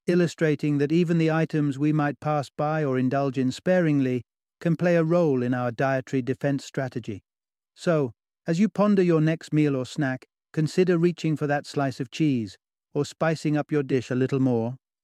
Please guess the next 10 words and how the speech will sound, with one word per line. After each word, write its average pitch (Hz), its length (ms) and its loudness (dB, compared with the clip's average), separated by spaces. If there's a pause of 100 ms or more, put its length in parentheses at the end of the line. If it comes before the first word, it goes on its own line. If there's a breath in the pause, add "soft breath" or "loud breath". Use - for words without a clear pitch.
(260)
Your 131 140 -2
body 135 280 2
might 131 180 2
just 127 200 -4
thank 147 240 2
you 117 80 -2
for 110 260 -2
it. 104 100 -6 (1300)
Final 180 440 2
summary. 113 600 -2